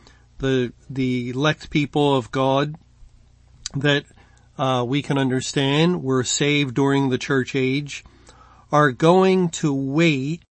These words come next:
It said they will rest for a little season. And we have learned that the little season identifies with the period of the Great Tribulation. And what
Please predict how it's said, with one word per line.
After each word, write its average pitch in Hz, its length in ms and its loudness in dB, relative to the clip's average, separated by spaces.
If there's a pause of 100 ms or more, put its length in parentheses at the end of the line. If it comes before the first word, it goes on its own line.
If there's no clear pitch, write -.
(360)
It 139 380 -10
said 143 300 0
they 139 160 0
will 131 340 -2
rest 139 800 0 (460)
for 160 760 4
a 147 160 2
little 165 480 4
season. 120 720 -4 (420)
And 131 240 -2
we 127 340 -2 (320)
have 120 260 -4
learned 156 340 6
that 139 140 -4
the 127 100 -6
little 160 380 2
season 143 560 -2
identifies 143 720 0
with 131 160 -2
the 131 80 -6
period 143 440 -2
of 131 100 -4
the 135 100 -4
Great 135 340 0
Tribulation. 135 840 -2 (520)
And 127 220 -2
what 160 280 2